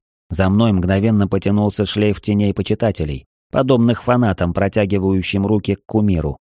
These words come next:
шагающему по ковровой дорожке. Выглядело это устрашающе и заставляло нервничать моих товарищей. На несколько минут оставив их,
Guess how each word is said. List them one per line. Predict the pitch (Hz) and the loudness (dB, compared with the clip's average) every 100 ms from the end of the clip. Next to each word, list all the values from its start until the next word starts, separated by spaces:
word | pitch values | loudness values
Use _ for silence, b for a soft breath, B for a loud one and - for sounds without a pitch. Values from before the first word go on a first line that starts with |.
| _ | _
шагающему | - 101 98 90 87 101 95 | -2 0 2 0 0 -2 -2
по | 92 92 | -2 -2
ковровой | 92 92 87 87 | -2 0 0 -2
дорожке. | 90 90 78 - 62 _ _ _ _ _ | -2 -4 -6 -12 -14 _ _ _ _ _
Выглядело | 82 120 143 143 135 135 | -2 0 2 0 2 2
это | - 127 120 - | 2 -2 -2 -4
устрашающе | 113 - 107 95 107 110 104 - 69 - _ _ - | -6 0 -2 0 0 0 0 -4 -6 -8 _ _ -2
и | |
заставляло | 95 95 104 104 107 107 104 | 0 0 0 2 2 2 2
нервничать | 107 101 104 101 98 | 2 2 0 -2 -2
моих | 98 92 87 | -2 -2 -2
товарищей. | 101 98 78 71 67 55 _ _ _ - | -2 -2 -4 -6 -10 -12 _ _ _ -2
На | 110 | 0
несколько | 151 139 131 127 | 2 0 0 2
минут | 131 139 131 113 | 2 2 2 0
оставив | 110 135 127 113 113 | -2 0 0 0 0
их, | 101 | -2